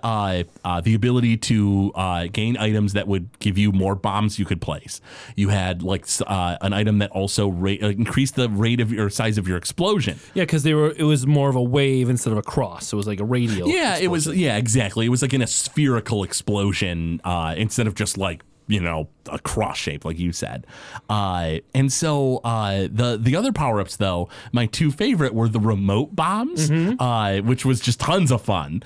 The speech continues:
Speaker 1: And there was also this, like, uh, power-up that, like, turned your explosions blue, and they got huge.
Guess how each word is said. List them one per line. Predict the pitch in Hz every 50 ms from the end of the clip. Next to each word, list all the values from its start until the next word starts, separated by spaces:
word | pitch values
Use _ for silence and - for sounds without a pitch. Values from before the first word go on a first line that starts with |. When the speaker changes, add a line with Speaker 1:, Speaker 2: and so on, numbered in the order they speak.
| - - - - -
Speaker 1:
And | - 160 160 160 151 147 143 139
there | 147 147 160 156
was | 156 147
also | 151 - 143 165 190 - - 254 262 254 185
this, | 170 160 165 160 -
like, | 151 147 131 120 - -
uh, | - 127 123 113 107 104
power-up | - - - 147 156 170 175 160 156
that, | - 143 123
like, | 131 120 -
turned | - - - 135 131 156 151
your | 226 220
explosions | 165 - - 151 151 160 156 - 143 123 104
blue, | 98 - 95 95 107 113 113 131 170 - -
and | 139 131 131
they | 131 127
got | 127 - 139 127 220
huge. | - - - - 202 226 233 226 208 175 151 120 104 80 85 -